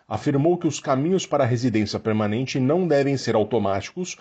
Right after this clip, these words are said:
ou baseados em quanto tempo os imigrantes temporários permanecem no país. Em uma declaração à S B S Punjabi, Trent Wiltshire, do Grattan Institute, diz que o melhor sistema de vistos permanentes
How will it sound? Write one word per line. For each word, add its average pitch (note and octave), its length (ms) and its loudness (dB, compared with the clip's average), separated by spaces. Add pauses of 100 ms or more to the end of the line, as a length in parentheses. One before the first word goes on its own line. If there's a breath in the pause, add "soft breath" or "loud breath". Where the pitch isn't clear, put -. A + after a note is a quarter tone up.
(200 loud breath)
ou C#3+ 140 2
baseados B2 640 2
em B2+ 120 2
quanto F#3 380 0
tempo C3 320 -2
os B2 100 -2
imigrantes A2+ 460 0
temporários G#2+ 540 -2
permanecem G#2+ 640 -2
no G2+ 100 -4
país. E2+ 540 -8 (520 soft breath)
Em G2+ 160 -6
uma G#2+ 140 2
declaração A2+ 640 0
à A#2 80 2
S A#2+ 180 -4
B A#2 120 2
S A2+ 220 -2
Punjabi, A2+ 760 -2 (240 soft breath)
Trent E3 460 0
Wiltshire, B2 720 0 (320)
do A2+ 80 0
Grattan C3 520 0
Institute, C#3 680 -2
diz A2+ 300 -8
que D3+ 140 -2
o C#3+ 40 2
melhor D3 380 2
sistema C3+ 420 -2
de G#2 160 -2
vistos G#2 300 -2
permanentes G#2 720 -4